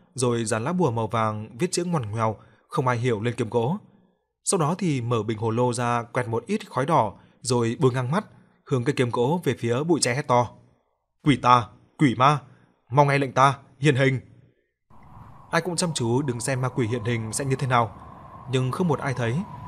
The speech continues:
chỉ thấy bụi tre rung lắc dữ dội, gió cuốn từng hồi, kèm theo đó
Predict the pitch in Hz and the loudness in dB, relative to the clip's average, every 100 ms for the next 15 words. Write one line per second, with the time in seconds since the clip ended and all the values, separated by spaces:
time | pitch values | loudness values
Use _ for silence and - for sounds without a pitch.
0 | - - 143 127 127 196 165 113 123 120 | -16 -4 -2 -2 -2 0 0 0 -4 -2
1 | 151 156 147 151 139 110 - - - - | -4 -2 -2 2 2 0 -6 -16 -16 -18
2 | - - 131 135 139 - 110 117 110 107 | -14 -2 0 0 0 -2 0 0 0 -2
3 | - - - - 131 165 139 117 | -12 -14 -14 -8 -4 -2 0 0